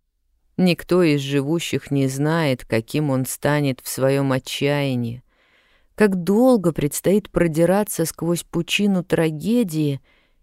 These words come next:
и когда закончится боль. Я проживала своё горе, как будто стоя за оградой на вершине холма, издалека. Пряталась за суетой и глушила в себе чувства,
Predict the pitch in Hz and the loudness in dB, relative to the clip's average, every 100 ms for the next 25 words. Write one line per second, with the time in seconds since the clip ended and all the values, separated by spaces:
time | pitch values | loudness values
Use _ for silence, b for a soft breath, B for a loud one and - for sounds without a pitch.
0 | _ 196 185 196 180 165 202 190 135 139 | _ -6 -2 0 0 0 0 0 -2 -4
1 | - 165 - - - 135 143 143 139 _ | -4 -6 -6 -14 -12 -10 -10 -10 -12 _
2 | _ _ _ _ _ _ _ _ _ _ | _ _ _ _ _ _ _ _ _ _
3 | _ _ 180 180 226 226 - 185 170 180 | _ _ -2 2 2 2 2 0 0 0
4 | 214 185 170 175 185 180 170 170 220 220 | 0 0 -2 0 0 0 -4 -2 0 0
5 | 180 165 139 - 165 160 170 208 - 170 | -2 -4 -10 -10 -8 -6 -6 -4 -4 -6
6 | - 196 185 170 156 170 170 165 185 175 | -4 -2 0 -2 0 0 0 -2 -2 -2
7 | 147 139 135 127 131 - 143 131 135 135 | -2 -2 -2 -4 -6 -6 -6 -6 -6 -4
8 | 135 131 135 _ _ _ _ _ _ _ | -4 -6 -10 _ _ _ _ _ _ _
9 | - 185 170 196 196 - 123 120 _ _ | -4 -2 2 0 0 -6 -8 -12 _ _
10 | _ _ _ _ _ _ _ - 220 240 | _ _ _ _ _ _ _ 2 6 6
11 | 202 170 165 160 175 - 185 185 240 240 | 4 4 2 2 -2 0 0 0 2 2
12 | 180 170 147 170 175 - 247 208 165 - | 4 2 -2 -4 -4 -2 0 2 0 -2
13 | 185 180 185 - 240 247 - 156 151 | -4 -2 -2 -4 -2 -2 -4 -6 -6